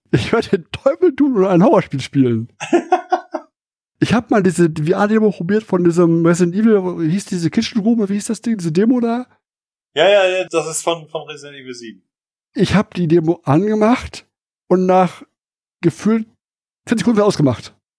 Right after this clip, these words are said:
Speaker 1: Ich so, nein, nein, nein, nein, aus,
Speaker 2: <laughs>
Speaker 1: aus, aus, nein, nein, nein, nein, nein.
Speaker 2: Ah.
Speaker 1: Das
Speaker 2: Ah,
Speaker 1: tun wir
Speaker 2: ja.
Speaker 1: nicht.
Speaker 2: Gut, Dennis.
Speaker 1: Okay, du. War schön, mit dir zu sprechen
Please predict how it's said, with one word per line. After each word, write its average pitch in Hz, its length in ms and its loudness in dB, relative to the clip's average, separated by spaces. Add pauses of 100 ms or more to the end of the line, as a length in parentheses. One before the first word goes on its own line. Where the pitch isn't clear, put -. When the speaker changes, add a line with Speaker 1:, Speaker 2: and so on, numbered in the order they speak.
(180)
Speaker 1:
Ich - 60 -20
so, 180 60 0
nein, 254 240 2 (160)
nein, 208 240 2 (120)
nein, 180 300 -2
nein, 330 180 0
aus, 190 300 2
Speaker 2:
<laughs> 180 140 -4
Speaker 1:
aus, - 280 0
aus, - 280 2
nein, 160 80 -18 (160)
nein, 269 80 4
nein, 196 120 2
nein, 151 140 2
nein. 135 320 0 (640)
Speaker 2:
Ah. 92 500 -6 (440)
Speaker 1:
Das 143 160 0
Speaker 2:
Ah, - 40 2
Speaker 1:
tun 156 100 2
wir 160 80 2
Speaker 2:
ja. 143 40 -4
Speaker 1:
nicht. - 260 -2 (800)
Speaker 2:
Gut, 175 220 -6
Dennis. 110 500 -6 (460)
Speaker 1:
Okay, 170 260 2
du. 131 140 -2 (400)
War 180 120 2
schön, 226 160 2
mit 226 140 2
dir 240 100 2
zu - 80 -6
sprechen 196 480 0